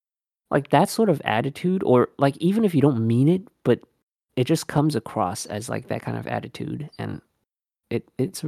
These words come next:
it's really annoying, and I don't know, it gives me a really bad impression.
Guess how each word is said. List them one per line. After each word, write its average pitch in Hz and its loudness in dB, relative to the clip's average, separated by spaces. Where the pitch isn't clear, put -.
it's - -8
really 175 0
annoying, 117 -2
and - -10
I 113 -6
don't 107 -4
know, 107 -10
it 120 -8
gives 127 0
me 117 0
a 104 -4
really 104 -2
bad 104 -4
impression. - -8